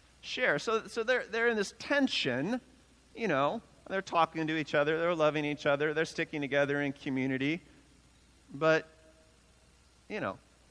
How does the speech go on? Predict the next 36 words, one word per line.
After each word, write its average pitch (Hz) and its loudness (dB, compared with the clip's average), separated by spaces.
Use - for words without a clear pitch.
they 160 -4
have 156 0
different 160 -6
perspective, 123 -6
uh, 101 -4
on 101 -4
this. - -12
Uh, 123 2
and 170 -8
then 233 -4
a 196 -4
week 180 -6
goes 170 -2
by, 220 0
and 147 -6
what 269 0
must 196 0
that 156 0
week 170 -4
have 147 -2
been 120 -4
like? 175 -2
Uh, 135 0
I - -4
just, 208 -12
I, 143 -2
I, - -12
I 151 -2
would 185 -2
l-, 143 -4
have 151 -6
loved 185 2
to - -2
live 151 -4
that 127 2
week, 135 -4